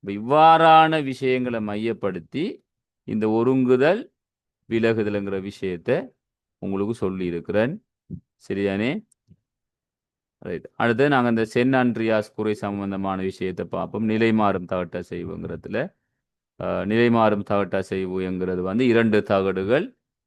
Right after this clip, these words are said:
ஒன்றை ஒன்று உராய்ந்து செல்லுகின்ற அசைவைத்தான் நாங்கள் நிலை மாறும் தகட்டு அசைவு என்று சொல்லுவோம். எனவே இந்த நிலை மாறும் தகட்டு அசைவு அந்த எல்லை பகுதியில ரெண்டுக்கும் இடையில வந்து நிலை மாறுதல் ஒரு தன்மை உருவாகும்.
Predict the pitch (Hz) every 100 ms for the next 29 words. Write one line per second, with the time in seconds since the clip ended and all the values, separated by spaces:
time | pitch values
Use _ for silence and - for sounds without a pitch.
0 | - 107 117 117 113 104 101 98 104 139
1 | 156 117 113 117 123 123 120 110 104 101
2 | 101 101 95 98 92 92 107 101 98 92
3 | 98 90 90 90 107 165 _ _ _ _
4 | - 110 127 135 120 113 104 98 98 98
5 | 87 95 - 92 90 87 - 87 87 110
6 | 147 - _ _ _ 120 127 139 135 127
7 | 143 151 156 151 147 131 120 113 117 113
8 | 113 113 127 147 - - 107 107 110 131
9 | 147 156 131 123 113 113 139 127 139 147
10 | 123 120 113 123 120 113 104 120 147 147
11 | 165 151 139 131 139 139 135 123 113 110
12 | 117 120 110 113 135 110 87 85